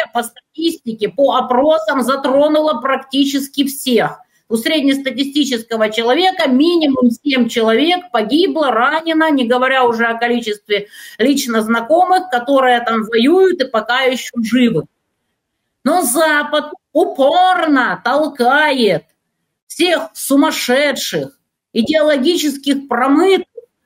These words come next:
во-, военизированных, милитаризированных. Я даже не знаю, как их назвать. Действительно,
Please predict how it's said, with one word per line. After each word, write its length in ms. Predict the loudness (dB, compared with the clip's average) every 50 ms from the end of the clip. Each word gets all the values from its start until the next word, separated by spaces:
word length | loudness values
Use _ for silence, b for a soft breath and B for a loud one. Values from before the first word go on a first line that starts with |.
| _ _ _ _ _ _ _ _ _ _ _ _ -12
во-, 460 | -6 -2 -2 0 0 0 0 0 2 2
военизированных, 1300 | 2 2 4 2 4 4 4 4 2 2 2 4 4 4 2 2 0 0 0 0 0 0 -2 -4 -4 -2
милитаризированных. 1600 | -2 -2 -2 -2 -6 -6 -4 -2 2 2 2 2 2 4 4 4 4 4 2 0 2 0 0 0 0 -2 -2 -4 -6 -8 _ _ _ _ _ _ _ _ _ _ _ _ _ _ _ _ _ _ _ _ _ _ _ _ _ _ _ _ _ _ _ _ _ _ _ -4
Я 160 | -2 -2 0
даже 260 | 0 0 2 2 2
не 120 | 2 2
знаю, 380 | 2 2 2 2 2 0 0 -2
как 160 | -4 -4 -4
их 160 | -8 -8 -2
назвать. 520 | 0 0 2 2 2 2 2 2 -2 -4 -4
Действительно, 600 | -4 -4 -2 0 0 0 0 0 -2 -2 -2